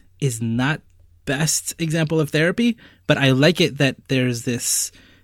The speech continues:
character who's dealing with, I believe he's dealing with anxiety, right? Uh, I think he's getting a panic attack at the beginning of the series, and then he goes and speaks with a therapist throughout the entire series.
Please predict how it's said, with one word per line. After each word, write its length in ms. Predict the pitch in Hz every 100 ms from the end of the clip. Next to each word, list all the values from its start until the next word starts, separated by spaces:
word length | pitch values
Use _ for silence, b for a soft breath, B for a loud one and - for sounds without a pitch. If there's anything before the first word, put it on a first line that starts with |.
| -
character 460 | - 202 180 151 131
who's 320 | 147 131 120
dealing 400 | 113 143 165 156
with, 240 | 139 135 - B B B B
I 80 | 147
believe 300 | 147 185 247
he's 160 | 196
dealing 260 | 143 147 139
with 120 | 127
anxiety, 560 | 120 113 143 120 104 - _ _ -
right? 420 | 120 156 - - 127
Uh, 60 |
I 80 | 123
think 140 | 117 143
he's 120 | 135
getting 260 | 135 127
a 60 | 110
panic 240 | 143 143
attack 260 | 190 190 175
at 60 | 131
the 80 |
beginning 260 | 117 120 127
of 60 | 117
the 60 |
series, 360 | - 147 196 - b b b
and 140 | 135
then 240 | 131 123 123
he 120 | 139
goes 440 | 127 131 143 131 -
and 680 | 131 120 117 113 113 101 -
speaks 280 | - 165 151
with 100 | 135
a 40 | 120
therapist 400 | 139 139 120 -
throughout 200 | 131 127
the 60 |
entire 360 | 110 - 208 175
series. 360 | 202 135 82